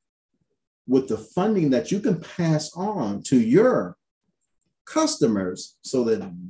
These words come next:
they are able to afford the training that you put together. And <clears throat> usually in this particular space,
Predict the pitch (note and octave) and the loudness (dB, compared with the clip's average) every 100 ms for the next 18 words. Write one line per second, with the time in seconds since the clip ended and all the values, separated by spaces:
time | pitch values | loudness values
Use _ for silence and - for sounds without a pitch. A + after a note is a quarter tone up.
0 | - F3 F3 A#2 G#2+ B2 _ _ _ F#2 | -8 -4 0 0 -2 -8 _ _ _ -12
1 | F#2+ - B2+ D3+ G#2 F#2+ G2+ - _ _ | -12 -8 0 2 2 -2 -8 -14 _ _
2 | - G#3+ F3+ - - A#3 C4+ - - - | 4 6 6 2 4 6 6 4 0 -12
3 | _ _ _ _ _ _ _ _ _ _ | _ _ _ _ _ _ _ _ _ _
4 | _ _ _ _ G#2+ A2 A2+ G#2 - _ | _ _ _ _ -4 -2 0 -2 -8 _
5 | - - F3 D#3+ A#2 G2+ G2 B2 A2+ A#2 | -18 -2 4 6 6 2 -2 -2 -2 -2
6 | - G#2 G2+ F2+ - _ _ _ _ _ | -4 -4 -6 -8 -14 _ _ _ _ _
7 | _ _ _ _ - C#3+ C#3+ - - G3+ | _ _ _ _ 2 4 4 0 0 6
8 | G#3 E3+ D3+ C3+ G3 D4+ C#4+ G#3 E3+ C#3 | 8 10 8 6 8 10 8 6 6 6
9 | C#3 B2 E3+ G#3 D#3 D#3+ E3 B2+ - - | 4 4 4 2 -2 -4 -2 -2 -2 -2
10 | D3 F2+ - - - | 0 0 -6 -12 -16